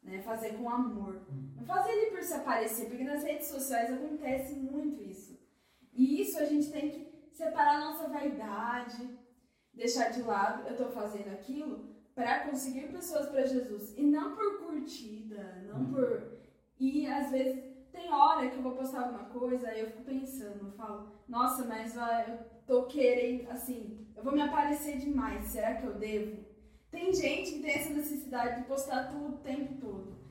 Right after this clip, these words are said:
Speaker 1: Também não é saudável. Eu acho que a gente tem que saber onde, até onde existe um limite. Tudo em excesso faz mal.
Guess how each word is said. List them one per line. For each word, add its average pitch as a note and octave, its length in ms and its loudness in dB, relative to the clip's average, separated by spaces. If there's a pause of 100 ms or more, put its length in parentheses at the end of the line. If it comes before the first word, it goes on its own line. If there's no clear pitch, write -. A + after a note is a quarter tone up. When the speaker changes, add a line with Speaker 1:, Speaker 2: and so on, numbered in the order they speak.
(120)
Speaker 1:
Também F4+ 280 4
não E4 120 -2
é G4+ 100 0
saudável. - 640 -4 (480)
Eu A3+ 80 0
acho B3+ 200 2
que D4 80 2
a C#4+ 40 4
gente D4 260 0
tem C#4 160 -4
que E4 80 -4
saber B3+ 580 2 (460)
onde, B3+ 540 8
até C4 420 0
onde A3 420 -2
existe D4 380 -4
um C#4 60 -2
limite. B3+ 680 2 (380)
Tudo G#4+ 240 2
em D#4+ 220 2
excesso - 600 2
faz G3+ 260 -12
mal. F3+ 260 -14